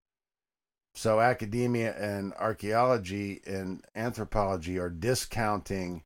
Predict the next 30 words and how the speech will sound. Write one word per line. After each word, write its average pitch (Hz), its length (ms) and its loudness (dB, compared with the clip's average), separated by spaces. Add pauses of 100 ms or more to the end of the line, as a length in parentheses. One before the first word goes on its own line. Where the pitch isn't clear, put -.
(100)
ancient 107 400 0
expressions 107 640 2
which 107 160 -2
they 123 180 4
never 95 320 2
understood 92 460 -2
in 82 80 -4
the 80 80 -6
first 123 340 0
place. 73 240 -2
So 98 220 -2
they're, 117 320 4 (100)
they're 117 240 4
only 123 220 4
gonna 104 240 0
give 95 260 -2
credence 127 460 0
to 82 160 -6
something 92 460 -2
that 85 120 -4
is 85 160 -6
in 90 80 -4
a 78 60 -6
form 92 360 -2
of 80 140 -8
text, 123 340 2
and 90 140 -2
that's 110 200 -2
very 107 500 2
contemporary 87 1160 0